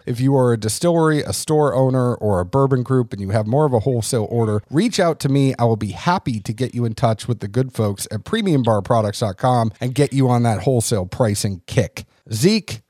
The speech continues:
you're about to go on vacation, so in full disclosure, we are recording a couple shows ahead of time.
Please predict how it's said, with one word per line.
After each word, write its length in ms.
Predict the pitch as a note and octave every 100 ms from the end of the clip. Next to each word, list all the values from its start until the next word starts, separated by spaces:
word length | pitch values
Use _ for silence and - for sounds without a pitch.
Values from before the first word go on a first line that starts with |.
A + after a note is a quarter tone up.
| _
you're 200 | B2+ A#3
about 240 | A3+ D#3+ C#3
to 100 | C3
go 160 | C3
on 160 | B2+ A2+
vacation, 720 | A2 G2 A#2+ A2 - G#2 G#2 -
so 260 | - D3+
in 160 | C3+ B2
full 300 | - A#3 G#3+
disclosure, 680 | E3 D#3 - D3 C3+ B2 A2+
we 180 | A#2
are 140 | B2+ C#3
recording 640 | A2+ - - D3+ C3 A#2+ -
a 80 | A2
couple 420 | - E3 D#3 B2+
shows 460 | - B2 A#2 A2+ -
ahead 320 | G2+ - D#3
of 160 | B2+ G2
time. 360 | A2 F2+ C#2